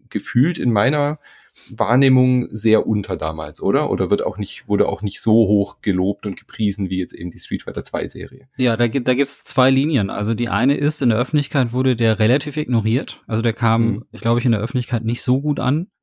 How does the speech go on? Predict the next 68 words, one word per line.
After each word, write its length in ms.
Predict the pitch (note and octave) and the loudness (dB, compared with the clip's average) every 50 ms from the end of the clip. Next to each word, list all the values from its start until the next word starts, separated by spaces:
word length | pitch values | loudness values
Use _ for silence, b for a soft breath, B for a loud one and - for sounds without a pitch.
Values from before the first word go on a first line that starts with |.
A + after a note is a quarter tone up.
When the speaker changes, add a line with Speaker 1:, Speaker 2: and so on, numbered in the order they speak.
| _ - - | _ -2 2
Speaker 2:
Ähm, 320 | A2 A#2 A2+ A#2 A2+ A2 | 4 4 6 4 4 2
der 140 | G#2+ A2 G#2+ | 2 2 2
hat 140 | A2 A#2 - | 2 2 0
halt 160 | A#2+ A2+ - | -2 -2 -2
auch, 520 | - F#2 G#2 G#2+ A2 - - - - - | 0 0 2 2 0 -2 -6 -14 -12 -8
äh, 40 | - | -4
ähm, 840 | G#2 G#2 G#2 G#2 G#2 - - F#2 F#2+ F#2 F#2 F#2+ F#2+ F#2 F#2 G2 - - | -2 0 0 0 0 -2 -4 -6 -4 -4 -4 -4 -6 -6 -8 -10 -10 -8
also 360 | - F#2+ F#2+ G#2+ G2 F#2+ - | -8 -4 -4 -4 -4 -2 -2
wirklich 260 | A2+ G#2+ A2 G#2 - | -2 -2 -2 -2 -4
so 100 | - A#2 | -4 -4
eher 280 | - F2 G2 G2 G2 - | -2 0 0 0 0 -2
Arcade-Dasein 800 | G#2+ - - A#2 A#2+ B2+ - - A2 A2 A2+ A#2 A#2 A2 A2+ G#2+ | -6 -4 0 0 0 2 2 2 2 2 4 4 4 4 4 2
gefristet 440 | A2 - - A#2+ A2+ - - - | 2 0 0 -2 -2 -2 -4 -6
und 160 | - G#2 G2+ - | -6 -6 -4 -2
so 160 | - A2 A2 | -2 0 0
und 160 | G#2+ G#2 G2+ | 0 0 0
der 80 | G2 F#2+ | -2 -4
ist 100 | - - | -4 -6
halt 120 | F#2+ - | -6 -4
nicht 120 | G#2 G2+ | -6 -4
so 140 | - A2 G2+ | -4 -4 -4
wirklich 380 | G#2 G2+ - G#2+ - - - _ | -4 -4 -4 -6 -6 -6 -10 _
bekannt 320 | - - - - G#2 A#2+ - | -20 -8 -4 -2 -2 -2 -4
gewesen 480 | - G#2 A2 A2 A2+ A2 A#2 A2 G#2 | -4 -2 0 2 4 4 4 2 2
und 140 | F2 F2 F#2+ | 0 -2 -4
es 120 | F2+ - | -4 -2
gab 240 | - G#2 G2+ G2+ - | 0 0 0 0 2
ja, 220 | A2+ G#2 G2 F#2+ B B B B B B B B - | 2 0 0 0 B B B B B B B B -6
das 100 | G#2+ A2 | 0 2
war 80 | A#2 | 4
ja 60 | A#2+ | 4
auch 100 | A#2+ A#2 | 4 4
so 140 | - - B2+ | 4 4 4
die 100 | A2+ A2+ | 4 4
Zeit, 480 | A2 - - B2 A2 A2 A2+ A2 - - | 2 2 2 4 4 4 2 2 0 0
ähm, 380 | - G#2+ G#2+ G#2 G#2 G2+ G2+ G2 - | 0 2 4 4 4 2 2 0 -2
als 360 | - F#2 G2 G2 - - - | -2 -2 -2 -2 -2 -4 -2
dann, 380 | - A2 G2 F#2+ F#2+ F#2+ F#2+ F#2 | 0 0 0 2 0 -2 -4 -6
äh, 180 | - F2+ G2 | -6 -4 -4
so 120 | F#2 F#2 G2+ | -2 0 2
langsam 420 | G2 F#2+ G#2 A2 G2+ A2 G#2 G2+ | 2 4 4 4 4 4 2 2
auch 140 | F#2+ F2 F#2+ | 0 -4 -2
der 180 | - G#2+ G2+ F#2 | -2 0 0 0
Wechsel 260 | G#2+ G#2 - - G2 | 0 -2 -4 -6 -8
zu 140 | - - F#2+ | -8 -6 -4
drei 180 | G2 F#2+ G2 | -2 -2 0
D 200 | F2+ G#2 G#2 G2+ | 0 2 0 0
Prüglern 420 | - - - G#2+ F#2+ F#2+ F#2 F2 F2 | 0 -2 -2 0 0 2 0 0 -2
kam, 240 | - - F2+ E2+ | -4 -6 -6 -6
so 100 | E2+ - | -8 -10
Tekken 360 | F2+ - - F#2+ F2 F#2 F2+ E2+ | -8 -6 -4 -4 -4 -4 -6 -8
und 120 | F2 E2+ | -10 -12
sowas 280 | - - F2 F2 F2 - | -14 -14 -12 -12 -12 -10
alles. 260 | E2+ E2 E2+ F2 - | -12 -10 -8 -8 -8
Das 140 | - - - | -8 -6 -4
war 80 | G2+ | -2
dann 100 | F#2 F2+ E2+ | -2 0 -2
Speaker 1:
Ja. 20 | |
Speaker 2:
einfach 260 | - E2+ F2+ - G2 F#2+ | -2 -6 -6 -4 -6 -4
so, 220 | - - G2+ - | -4 -4 -2 0
also 180 | E2+ G2+ G2 G#2+ | 0 0 0 2
gerade 240 | - A2 G#2 A2 | 2 4 4 4
so 100 | A2+ A2 G#2 | 4 4 2
aus 160 | F#2+ G2+ - | 2 0 -2
der 120 | - G2+ | -6 -4
Sicht 160 | F2+ A2 A2+ - | -2 -2 -2 0
von 180 | - A2 G2 | 0 2 2
Heimkonsolen 800 | F#2+ G2 A2 B2 A#2+ - B2+ B2 A#2 G#2+ A#2 A#2 A#2+ A#2+ A#2 | 4 4 4 4 4 4 4 4 4 4 4 6 6 6 4